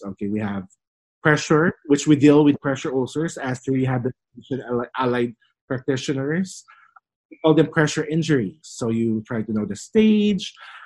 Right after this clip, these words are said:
You have venous insufficiency ulcers, arterial ulcers. You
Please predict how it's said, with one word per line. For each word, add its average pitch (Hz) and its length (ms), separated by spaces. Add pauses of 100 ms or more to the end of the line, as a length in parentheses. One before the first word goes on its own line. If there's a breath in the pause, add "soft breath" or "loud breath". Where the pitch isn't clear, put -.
(160 loud breath)
You 127 160
have 127 240
venous 139 320
insufficiency 139 680
ulcers, 160 640
arterial 156 560
ulcers. 120 800 (840 soft breath)
You 135 80